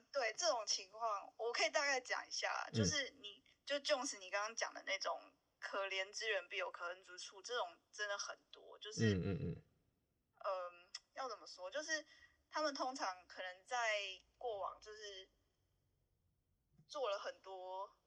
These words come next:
Speaker 1: 很让人费解的事情。
Speaker 2: 嗯。
Speaker 1: 对，然后可是就是后来这些事情就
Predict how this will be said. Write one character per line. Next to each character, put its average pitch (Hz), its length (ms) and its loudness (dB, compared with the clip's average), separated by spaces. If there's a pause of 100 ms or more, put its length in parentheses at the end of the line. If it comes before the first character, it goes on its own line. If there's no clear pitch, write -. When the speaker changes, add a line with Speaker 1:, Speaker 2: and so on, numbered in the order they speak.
(540)
Speaker 1:
很 - 160 -10 (300)
让 226 200 0
人 311 240 -2
费 190 280 -2
解 - 260 -12
的 - 100 -12
事 - 260 -4
情。 - 280 -4 (120)
Speaker 2:
嗯。 95 260 2 (1000)
Speaker 1:
对， - 220 -8
然 - 160 -4
后 202 220 -6
可 - 180 -18
是 214 240 -10 (1500)
就 220 180 -10
是 214 320 -6
后 226 180 2
来 180 120 4
这 208 120 -6
些 196 120 -2
事 202 220 -4
情 - 260 -2 (460)
就 - 100 -20